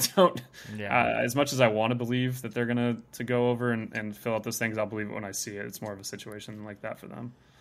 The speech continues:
Speaker 2: Yeah, I'm with you. The Chiefs one is eleven and a half. I would, I would go over that. I mean, I'm
Speaker 1: Yeah.
Speaker 2: just, yeah,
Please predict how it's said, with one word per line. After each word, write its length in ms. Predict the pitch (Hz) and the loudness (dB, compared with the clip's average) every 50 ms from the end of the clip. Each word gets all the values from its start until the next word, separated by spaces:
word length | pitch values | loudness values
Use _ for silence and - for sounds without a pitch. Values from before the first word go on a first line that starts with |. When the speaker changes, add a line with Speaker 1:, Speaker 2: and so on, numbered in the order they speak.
| - - - - - - - | -20 -20 -20 -20 -20 -12 -6
Speaker 2:
Yeah, 140 | - 113 107 107 | -4 -2 0 0
I'm 100 | 113 113 | -2 -2
with 180 | 110 104 - - | -4 -6 -6 -6
you. 100 | 104 101 | -6 -6
The 100 | 98 104 | -6 -8
Chiefs 380 | - - - 139 131 120 - - | -8 -4 -4 -4 -4 -4 -6 -8
one 200 | 117 113 107 104 | -6 -6 -4 -4
is 400 | 101 95 92 - - - - - - | -6 -8 -10 -12 -16 -16 -18 -18 -14
eleven 280 | 110 120 117 101 98 95 | -10 -8 -8 -6 -6 -6
and 80 | 92 | -4
a 40 | 95 | -2
half. 240 | 95 95 92 - - | -2 -2 -4 -4 -4
I 100 | 101 98 | -6 -4
would, 180 | 95 90 85 85 - - 101 | -6 -8 -10 -14 -18 -14 -10
I 100 | 98 98 | -10 -8
would 140 | 90 85 82 | -8 -10 -12
go 160 | 87 90 85 | -12 -12 -12
over 140 | 85 85 87 85 | -12 -12 -12 -12
that. 260 | 87 87 87 87 90 | -12 -12 -12 -12 -12
I 80 | 90 | -12
mean, 240 | 87 87 87 85 87 87 | -12 -12 -12 -12 -10 -10
I'm 80 | 90 - | -8 -8
Speaker 1:
Yeah. 60 | 95 98 98 - - - - - - 104 | -10 -10 -14 -18 -20 -20 -20 -20 -20 -16
Speaker 2:
just, 280 | 104 95 - - - - | -16 -14 -14 -14 -14 -14
yeah, 140 | 92 87 | -14 -14